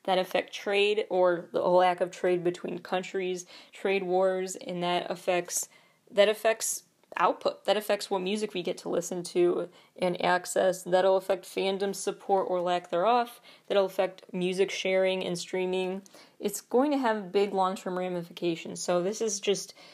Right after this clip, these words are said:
something to keep in mind, and, and I think what will happen in the future and how it's been in the past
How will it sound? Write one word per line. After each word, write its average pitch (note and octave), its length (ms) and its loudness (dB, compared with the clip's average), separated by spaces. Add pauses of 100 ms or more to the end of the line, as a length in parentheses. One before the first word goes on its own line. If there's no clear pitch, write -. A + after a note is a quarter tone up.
something A3+ 500 -2
to G3 420 2
keep G3 300 -8
in F#3 140 -4
mind, E3+ 380 -4
and, F3 480 -2 (840)
and F#3+ 280 2
I G3+ 120 4
think D4+ 320 -2
what A3 200 4
will G3 140 2
happen F#3 400 -2
in F3+ 140 0
the F3 80 0
future F#3 580 0
and F3 280 -2
how F3+ 200 4
it's E3+ 140 -2
been F3 180 -2
in E3+ 80 -2
the D#3+ 80 -4
past G3 640 -2